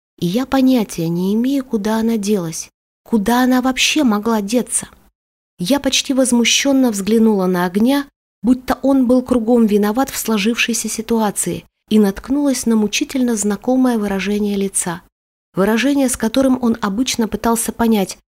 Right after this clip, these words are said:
проверяю я его или действительно настолько туплю. Подобная мина, по въевшейся в кости привычке, заставила мозг заработать с удвоенной силой, чтобы не выставлять себя перед другом полной дурой.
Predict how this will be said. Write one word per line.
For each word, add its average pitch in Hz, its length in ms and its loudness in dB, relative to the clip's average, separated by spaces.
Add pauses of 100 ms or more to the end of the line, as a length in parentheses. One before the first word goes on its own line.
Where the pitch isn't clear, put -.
(120)
проверяю 226 560 2
я 208 180 2
его 170 340 2 (200)
или 226 260 2
действительно 254 800 2
настолько 208 540 0
туплю. 196 460 -2 (400)
Подобная 214 560 4
мина, 240 400 2 (320)
по 220 140 2
въевшейся 247 640 0
в - 100 -10
кости 233 340 0
привычке, 254 680 0 (280)
заставила 269 760 0
мозг 254 340 2
заработать 226 600 0
с - 80 -6
удвоенной 240 500 2
силой, 185 520 0 (220)
чтобы 226 360 0
не 214 100 4
выставлять 220 540 -2
себя 208 180 -2
перед 202 320 0
другом 240 400 2
полной 208 480 0
дурой. 180 440 -2